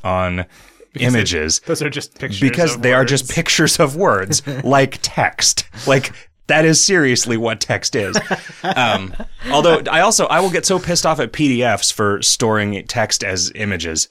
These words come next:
Speaker 1: But, like, the thing is, I, when Arial is rendered by Windows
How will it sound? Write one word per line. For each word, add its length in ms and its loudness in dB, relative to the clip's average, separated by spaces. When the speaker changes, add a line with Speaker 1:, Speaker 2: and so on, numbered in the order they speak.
Speaker 1:
But, 320 0
like, 340 -2
the 180 -2
thing 200 0
is, 260 0
I, 380 0
when 400 0
Arial 600 -2
is 480 -2
rendered 640 -2
by 240 2
Windows 640 -2